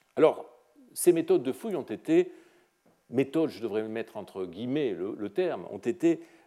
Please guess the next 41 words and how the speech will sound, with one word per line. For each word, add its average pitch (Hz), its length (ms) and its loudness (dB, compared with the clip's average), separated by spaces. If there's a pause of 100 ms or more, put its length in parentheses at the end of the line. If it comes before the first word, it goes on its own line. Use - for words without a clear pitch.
euh, 95 360 0
exposées 135 520 2
par 170 220 0
Grenfell 135 520 0
lui-même 123 400 0
dans 120 120 -2
une 113 180 -8
conférence 127 440 -2
qu'il 117 160 -8
eut 113 60 -2
l'occasion 120 440 0
de 107 60 -6
donner. 110 360 0 (400)
Je 123 100 -10
vous 151 80 2
cite 208 260 -4
quelques, 127 520 0
quelques 104 460 -6 (180)
phrases - 580 -8
de - 80 -18
cette - 220 -12
conférence. « - 600 -8 (960)
La 151 140 10
méthode 190 520 8
de 123 100 4
fouille 196 580 -2
d'un 104 140 0
monticule », 202 800 -2 (240)
donc 92 200 -16
les, 87 180 -4
les 80 60 -8
fameux 107 300 -6
com, 160 340 -2
hein, 98 80 -2
dont 98 120 -6
je 95 100 -14
vous 175 120 -6
ai 202 60 -2
parlé, 160 380 2
qui - 140 -16
sont 135 300 2